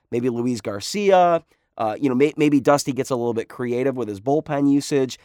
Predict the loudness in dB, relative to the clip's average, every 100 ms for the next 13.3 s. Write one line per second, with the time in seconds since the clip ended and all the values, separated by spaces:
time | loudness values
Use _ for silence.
0 | _ -4 0 2 2 2 2 2 2 0
1 | 0 -4 -4 -6 -6 -4 -4 -4 -8 -4
2 | -2 0 0 0 0 -2 -4 -6 -2 2
3 | 4 4 2 0 -4 -6 -10 -14 -10 -6
4 | -6 -4 -4 0 -2 -2 -6 -8 -6 -8
5 | -8 -12 -16 _ -2 2 2 4 2 2
6 | 2 2 2 0 -2 0 -4 -4 -8 -6
7 | -6 -6 -6 -12 _ _ -6 -4 -6 -4
8 | -2 4 8 8 4 0 4 4 2 0
9 | -2 0 0 -2 -6 -12 _ -2 0 2
10 | 0 6 6 6 2 -2 2 4 2 -2
11 | 0 0 -2 -6 -4 -6 -6 -6 -6 -8
12 | -8 -4 -4 -4 0 4 4 4 -4 0
13 | 6 6 6